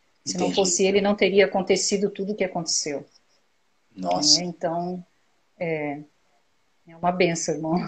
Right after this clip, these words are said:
Speaker 1: <laughs>
Speaker 2: Graças a Deus. Carla, você é, bom, cristã,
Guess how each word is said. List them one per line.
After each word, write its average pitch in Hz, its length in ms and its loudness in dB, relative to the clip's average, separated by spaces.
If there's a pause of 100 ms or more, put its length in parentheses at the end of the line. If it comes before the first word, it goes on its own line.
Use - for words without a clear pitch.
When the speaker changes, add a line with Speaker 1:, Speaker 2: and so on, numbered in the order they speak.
(220)
Speaker 1:
<laughs> - 320 -10
Speaker 2:
Graças 120 500 6
a - 80 10
Deus. 127 500 8
Carla, 170 360 12
você 185 680 10
é, 180 300 10
bom, 165 460 8 (400)
cristã, 147 760 8